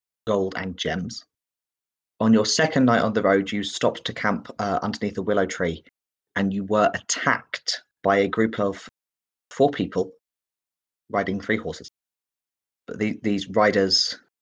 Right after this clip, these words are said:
were g-, galloped along the road towards and past your camp spot, and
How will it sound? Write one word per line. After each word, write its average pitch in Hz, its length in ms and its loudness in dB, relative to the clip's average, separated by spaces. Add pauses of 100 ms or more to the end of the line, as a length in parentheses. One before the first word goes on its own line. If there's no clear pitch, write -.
(720)
were 120 180 2
g-, 113 200 -6 (100)
galloped 143 400 2
along 135 240 6
the 123 100 4
road 113 400 4 (320)
towards 127 500 4
and 113 260 2
past 131 480 0
your 117 80 4
camp 110 280 0
spot, 92 340 -2
and - 180 -6